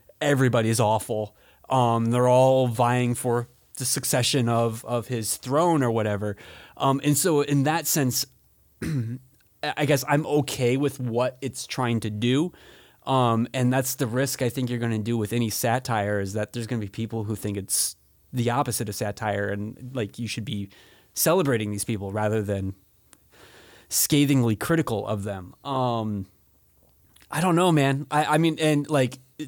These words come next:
even when the characters in, like, the la-, later in the seasons, when you think they're doing something reputable,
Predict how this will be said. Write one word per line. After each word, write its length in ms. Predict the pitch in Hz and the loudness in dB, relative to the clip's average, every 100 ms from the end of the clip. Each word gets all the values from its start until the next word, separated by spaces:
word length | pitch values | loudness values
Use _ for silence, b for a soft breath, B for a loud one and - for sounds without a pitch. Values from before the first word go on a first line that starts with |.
| 143 | -8
even 320 | 180 208 220 190 | -2 2 4 4
when 180 | 196 | 2
the 120 | 185 156 | 2 0
characters 580 | 175 165 156 180 156 - | 0 0 2 0 2 2
in, 220 | 147 131 | 2 2
like, 180 | 127 127 | 0 -2
the 80 | |
la-, 140 | 123 131 - | -2 -4 -4
later 320 | 139 139 156 | 0 2 4
in 100 | 147 | 2
the 60 | 131 | 2
seasons, 580 | - 165 151 117 110 - B B B B - _ _ | 0 0 -2 -2 -2 -6 B B B B -20 _ _
when 240 | 135 147 147 | -2 2 4
you 80 | 135 | 4
think 300 | - 180 180 | 4 2 2
they're 80 | |
doing 240 | 156 151 131 | 2 4 4
something 360 | 139 127 117 | 2 2 0
reputable, 680 | 110 113 120 110 104 104 98 | 2 2 2 0 0 -2 -4